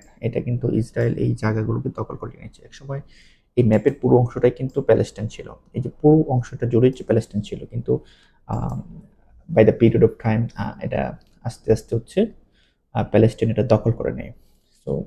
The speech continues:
এটা প্যালেস্টাইন কীভাবে দখল করে সেটা দেখার জন্য আপনারা এই, আহ, ম্যাপটার দিকে যদি খেয়াল করেন, দেখবেন যে,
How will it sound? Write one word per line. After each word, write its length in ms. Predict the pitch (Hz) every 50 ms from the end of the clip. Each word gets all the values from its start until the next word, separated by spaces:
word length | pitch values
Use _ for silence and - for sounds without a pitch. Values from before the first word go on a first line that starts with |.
| - -
এটা 200 | - - - -
প্যালেস্টাইন 380 | - 123 127 127 - - 131 131
কীভাবে 220 | - 131 131 127
দখল 260 | 123 113 110 - 120
করে 140 | 120 147 151
সেটা 180 | - - - 120
দেখার 280 | 120 120 - - - -
জন্য 240 | - 117 113 117
আপনারা 380 | 113 - - - 113 110 110 - - -
এই, 200 | 120 120 117 120 - - _ _ _ _ _ _ _ _ _ _ _ _ -
আহ, 400 | - 90 - - - - - -
ম্যাপটার 320 | 104 98 - - - - 120
দিকে 160 | 117 - -
যদি 140 | - - -
খেয়াল 220 | - 120 107 117
করেন, 320 | - - - 113 165 196
দেখবেন 260 | 170 110 - 107 104 104
যে, 160 | - 107